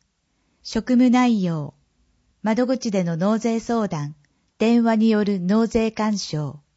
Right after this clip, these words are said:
訪問徴収、データ入力など。給与、時給千百十四円から千二百七十八円。通勤手当あり。社会保険、社会保険、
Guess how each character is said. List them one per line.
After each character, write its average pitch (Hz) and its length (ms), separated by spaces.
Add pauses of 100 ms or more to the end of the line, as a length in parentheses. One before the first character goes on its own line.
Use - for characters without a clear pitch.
(340)
訪 247 260
問 240 240
徴 240 240
収、 165 380 (240)
デ 220 180
ー - 20
タ 233 140
入 247 220
力 185 240
な 170 120
ど。 147 220 (1040)
給 240 260
与、 156 240 (540)
時 - 160
給 233 480
千 254 340
百 220 260
十 214 260
四 240 180
円 208 160
か 170 180
ら 147 300
千 233 320
二 202 100
百 196 260
七 190 280
十 220 200
八 175 380
円。 147 220 (640)
通 247 240
勤 247 280
手 233 260
当 170 200
あ 202 120
り。 160 180 (840)
社 220 200
会 247 240
保 240 120
険、 160 340 (540)
社 214 200
会 240 260
保 233 120
険、 160 340